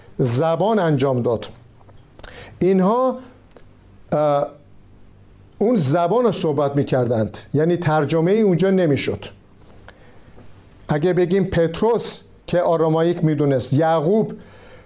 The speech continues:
و یوحنا که آ-، آراماییک صحبت می‌کردن، هر کدومشون به زبانهای دیگه شروع س-، به صحبت کردن. آراماییک نمی‌گفتن و اونها به زبان خودشون می‌شنیدن.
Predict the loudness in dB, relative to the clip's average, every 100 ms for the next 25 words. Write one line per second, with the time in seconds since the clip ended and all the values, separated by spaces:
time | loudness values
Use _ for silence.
0 | -20 -8 -2 0 2 2 2 2 2 0
1 | -2 -4 -2 0 0 -2 0 0 0 0
2 | 0 -2 0 0 -2 0 0 0 0 0
3 | -2 -8 -20 -6 -2 -2 0 -2 0 2
4 | 2 2 2 2 -2 -8 -4 -2 0 0
5 | 0 0 2 2 0 0 0 2 0 0
6 | 0 0 0 -2 -2 -2 -2 0 0 0
7 | 0 -2 0 0 -4 -12 -18 -4 0 2
8 | 0 0 0 0 0 2 2 0 0 -2
9 | 0 0 0 2 2 2 0 0 0 2
10 | 2 0 0 0 0 0 0 0 -2 -2
11 | -4